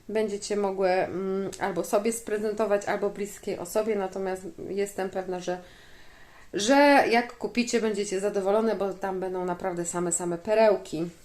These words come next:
A tymczasem uciekam faktycznie, bo już, e, znowu przedłużam niepotrzebnie.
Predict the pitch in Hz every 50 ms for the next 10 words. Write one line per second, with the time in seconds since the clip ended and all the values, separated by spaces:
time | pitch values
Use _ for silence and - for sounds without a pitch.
0 | - - - - - - - - - _ _ - - - - - 226 226 247 214
1 | 214 208 208 202 - 190 185 - - 202 - - 214 214 - 226 226 254 285 285
2 | - - 202 - - 208 202 - - - 220 202 202 202 196 185 180 180 180 180
3 | 175 - - - - - - - - - - - - - - - 175 190 185 185
4 | 196 202 202 202 202 208 - - 233 202 196 226 220 208 208 208 220 220 214 214
5 | 208 - 196 190 - - - 208 196 202 202 202 208 208 190